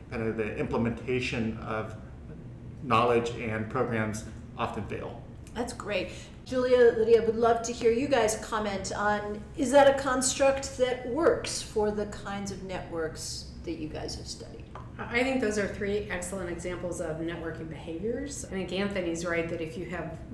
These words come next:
Speaker 3: one of the three or two of the three, you're, you're probably not gonna be able to build and sustain a network. I think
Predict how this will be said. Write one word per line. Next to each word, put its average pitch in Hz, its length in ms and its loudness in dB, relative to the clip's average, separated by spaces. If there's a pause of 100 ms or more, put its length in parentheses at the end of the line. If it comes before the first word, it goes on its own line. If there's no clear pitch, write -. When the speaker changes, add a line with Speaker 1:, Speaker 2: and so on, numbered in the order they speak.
(140)
Speaker 3:
one 196 760 0
of 185 140 -6
the 180 60 -4
three 196 360 -2
or 160 140 -2
two 214 200 2
of 196 80 2
the 180 100 0
three, 175 440 -2
you're, 170 260 -2
you're 185 160 -4
probably 175 320 -2
not 170 120 -4
gonna 175 120 -8
be 170 80 -2
able 165 160 -4
to 156 80 -4
build 160 280 -4
and 160 160 -4
sustain 160 440 -6
a 196 60 -4
network. 233 680 -6
I 202 140 2
think 269 580 0